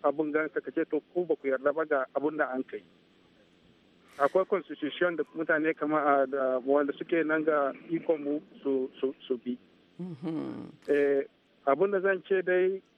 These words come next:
Speaker 1: a kare kawai Allah ya sa dai Nijar ya tai gaba. Ah, and abun da ya kamata mutane su gane kuma Nijar bai zuwa gaba in wayanda suke ma mu yan Nijar in ba ma nan ga abun da ya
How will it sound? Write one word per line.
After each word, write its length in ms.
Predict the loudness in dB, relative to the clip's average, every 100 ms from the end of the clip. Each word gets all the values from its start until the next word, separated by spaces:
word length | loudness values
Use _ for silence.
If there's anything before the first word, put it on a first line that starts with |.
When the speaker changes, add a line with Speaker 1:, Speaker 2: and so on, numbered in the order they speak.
| -2
Speaker 1:
a 100 | 0
kare 520 | 2 4 4 0 -2 -8 _
kawai 320 | 0 2 0 -4
Allah 320 | -6 -2 0
ya 80 | 0 0
sa 140 | 0
dai 160 | 0 -2
Nijar 320 | -2 0 0
ya 80 | 0 -2
tai 100 | -4
gaba. 260 | -4 -10 -14 -18 _ _
Ah, 300 | -2 0 0 -2
and 140 | -2 0
abun 340 | 0 2 2
da 60 | 0
ya 60 |
kamata 340 | 0 2 2 0
mutane 320 | -2 -2 -2
su 80 | -2
gane 320 | 0 0 -2
kuma 320 | -4 0 0
Nijar 320 | 0 0 0
bai 160 | 0 -2 0
zuwa 240 | 0 0
gaba 400 | -2 0 2 0 -2 _ _ _ -6
in 240 | -4 -2
wayanda 380 | 0 0 0 -2 -4
suke 280 | -4 -2 0
ma 240 | 2 0 0
mu 300 | -2 -2 -2 -6 _ -4
yan 220 | -2 -2
Nijar 400 | -2 2 2 0
in 240 | -4 -4 -6 _ _ _ _ _ _
ba 140 | -2 0
ma 180 | 0 0
nan 160 | 0
ga 220 | 2 0 0
abun 220 | -4 -2
da 60 |
ya 60 | -2